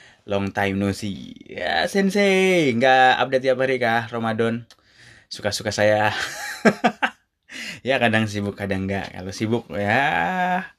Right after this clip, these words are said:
update-nya nggak tiap hari nggak apa-apa kan? So desu ne. Semua punya kesibukan. So, kyo wa nano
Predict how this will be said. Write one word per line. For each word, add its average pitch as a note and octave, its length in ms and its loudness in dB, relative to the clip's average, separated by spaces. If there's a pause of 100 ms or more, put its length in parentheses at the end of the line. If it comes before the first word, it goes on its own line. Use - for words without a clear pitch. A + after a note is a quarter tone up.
(600)
update-nya G#2+ 460 2 (1040)
nggak A#2+ 160 -2
tiap A#2 180 2
hari B2 180 2
nggak A#2+ 120 0
apa-apa C3 320 2
kan? A#2+ 220 0 (100)
So C#3+ 160 -10
desu - 280 -4
ne. G#2+ 240 -12 (480)
Semua G#2+ 400 0
punya G2 160 -4
kesibukan. F#2+ 560 -10 (160)
So, G3 280 4 (440)
kyo G#3 240 4
wa F#3 240 6 (160)
nano A#2+ 480 -2